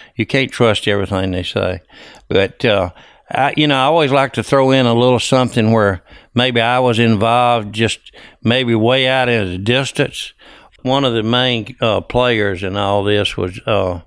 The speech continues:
John Mitchell, and, uh, he was, he was, he was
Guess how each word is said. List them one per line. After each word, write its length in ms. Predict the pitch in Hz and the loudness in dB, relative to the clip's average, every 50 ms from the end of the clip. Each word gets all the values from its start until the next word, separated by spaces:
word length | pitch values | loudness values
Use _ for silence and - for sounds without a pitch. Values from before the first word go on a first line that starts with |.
| _ _ - - - - - _ | _ _ -20 -20 -20 -20 -20 _
John 380 | _ - 117 113 113 113 107 104 | _ -4 -2 0 0 0 0 0
Mitchell, 400 | 110 110 101 - - 98 90 76 - - - - | 0 -2 -2 -4 -6 -8 -8 -10 -12 -16 -10 -6
and, 380 | - 107 104 104 101 101 101 | -4 -2 -2 -2 -2 -2 -2
uh, 300 | 104 101 98 98 95 90 - _ _ _ _ _ - - - - - _ | 0 0 0 -2 -4 -6 -12 _ _ _ _ _ -20 -20 -20 -20 -20 _
he 200 | - 135 151 147 | -2 -2 -2 0
was, 320 | 143 123 117 104 - - - | 0 0 0 0 -2 -4 -2
he 160 | 131 143 147 | 0 0 2
was, 180 | 139 123 107 | 2 0 0
he 180 | 104 120 143 143 | 0 -2 -2 -2
was 160 | 135 120 110 | -4 -10 -12